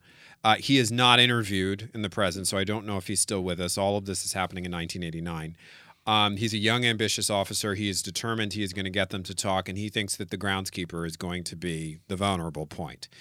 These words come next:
Because the more he questions the guy, the more it's clear he's not really involved with the drug gang. He, they're on the property, and he's whatever. And, but he's,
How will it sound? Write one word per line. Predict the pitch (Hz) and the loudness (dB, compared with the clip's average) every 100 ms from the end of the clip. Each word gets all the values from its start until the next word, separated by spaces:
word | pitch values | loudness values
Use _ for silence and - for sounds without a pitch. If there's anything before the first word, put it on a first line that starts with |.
| - - - | -20 -20 -14
Because | - 107 98 | -4 -2 0
the | 107 | 0
more | 113 135 | 4 8
he | 135 | 8
questions | 131 151 143 127 113 | 10 10 10 6 -2
the | - | 0
guy, | 107 104 101 | 4 6 6
the | 101 101 110 | 4 -2 -2
more | 113 117 | 0 0
it's | 110 | 0
clear | - 117 107 | 0 0 0
he's | 98 | 0
not | 117 139 156 147 | 0 2 2 0
really | 139 156 151 | 4 6 6
involved | 131 104 90 110 123 139 131 | 2 -2 6 10 12 10 8
with | 135 127 | 0 0
the | 131 | 0
drug | 120 127 123 | 4 4 6
gang. | 127 123 123 120 | 4 4 4 0
He, | 110 | -4
they're | 107 110 107 | -2 2 4
on | 117 135 | 4 2
the | 139 | 0
property, | - 127 127 127 123 123 120 120 113 | 4 6 6 4 4 4 4 2 0
and | 104 | -4
he's | 110 104 | -4 -4
whatever. | 104 104 131 120 113 - - - - - - - | -4 2 2 4 0 -2 -20 -20 -20 -20 -20 -4
And, | 120 117 | -2 0
but | 117 | -2
he's, | 117 110 - | -2 -4 -6